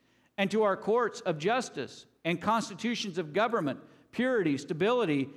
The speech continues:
and usefulness. In vain, without the Bible, we increase penal laws and draw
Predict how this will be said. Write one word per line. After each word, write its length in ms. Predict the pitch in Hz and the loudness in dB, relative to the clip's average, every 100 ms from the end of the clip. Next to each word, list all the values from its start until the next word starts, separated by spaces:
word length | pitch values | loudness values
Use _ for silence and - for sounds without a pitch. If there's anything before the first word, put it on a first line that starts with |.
| - | -4
and 160 | 180 190 | 0 2
usefulness. 880 | 214 285 - 175 131 101 - - - _ _ _ - | 4 2 0 -2 -2 -4 -10 -20 -20 _ _ _ 2
In 200 | 220 196 | 2 4
vain, 680 | 185 254 262 151 107 - - | 4 4 4 2 -2 -10 -2
without 380 | 156 175 185 180 | 2 4 4 2
the 80 | 151 | 2
Bible, 500 | 151 147 117 101 - - _ | 4 4 2 -4 -8 -16 _
we 220 | 170 202 | 0 2
increase 420 | 185 175 196 185 - | 2 2 2 0 0
penal 380 | 170 175 151 | -2 2 2
laws 400 | 143 135 120 107 - | 4 4 4 0 -2
and 140 | 160 143 | -2 2
draw 360 | 165 160 147 | 2 4 2